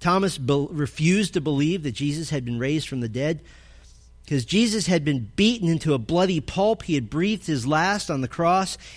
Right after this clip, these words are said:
in a body that the most modernly, technologically advanced emergency room could not have resuscitated. That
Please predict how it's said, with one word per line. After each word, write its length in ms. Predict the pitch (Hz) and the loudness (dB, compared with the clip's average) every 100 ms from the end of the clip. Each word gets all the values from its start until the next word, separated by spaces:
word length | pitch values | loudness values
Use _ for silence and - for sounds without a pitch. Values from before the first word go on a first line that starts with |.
| - | 2
in 120 | 170 | 4
a 60 | 156 | 4
body 540 | 117 165 196 220 226 - - | 4 4 4 2 -2 -8 -4
that 140 | 151 - | -4 -2
the 100 | 135 | 0
most 540 | 147 185 240 - - - - | 4 6 6 4 -10 -20 -10
modernly, 880 | 123 139 185 220 240 240 240 233 220 - - - | -4 0 2 4 2 0 -2 -2 -4 -14 -20 -4
technologically 920 | 190 196 175 160 185 202 214 214 214 | -2 0 0 2 4 2 0 0 0
advanced 440 | 139 180 185 190 - | 0 0 0 -2 -4
emergency 600 | 160 185 160 156 - 143 | 2 2 2 -2 -2 -2
room 340 | 143 139 131 - - | 0 0 -2 -6 -4
could 160 | 151 123 | -2 2
not 300 | 151 175 139 | 2 2 0
have 280 | 160 143 | -2 -2
resuscitated. 840 | 160 131 147 123 - 110 107 90 82 - - - - - - - - - - - - 127 | -4 -6 -4 -6 -6 -10 -12 -12 -18 -20 -20 -20 -20 -20 -20 -20 -20 -20 -20 -20 -20 -4
That 240 | 135 143 | -2 -2